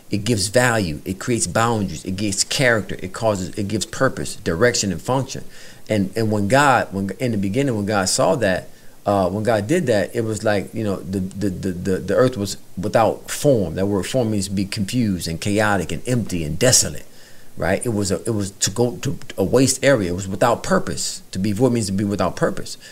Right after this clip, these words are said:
When God said, "Be, let there be light," it, it gave character and animation and purpose to creation. So when you define marriage, what are you giving it?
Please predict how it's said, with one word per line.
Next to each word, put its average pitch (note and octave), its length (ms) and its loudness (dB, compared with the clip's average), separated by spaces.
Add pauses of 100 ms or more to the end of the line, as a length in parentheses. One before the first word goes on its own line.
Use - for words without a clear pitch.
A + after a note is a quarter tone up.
(240)
When G2+ 180 0
God B2 300 6
said, F#2 260 0
"Be, C#3 200 4
let A2 320 -2
there A2 100 0
be G2+ 180 0
light," C#3 340 2
it, G2+ 220 -2
it G2 140 -2
gave A2 260 0
character C3 380 4
and G2 100 2
animation G#2 680 0 (420)
and G2 260 0
purpose - 640 0
to A2+ 380 2
creation. C3+ 760 2 (400)
So - 160 6
when A#2+ 160 4
you D3+ 120 6
define A#2+ 560 4
marriage, C3+ 360 4
what G#2+ 140 2
are A2+ 40 2
you B2 80 2
giving D3 300 4
it? - 100 -6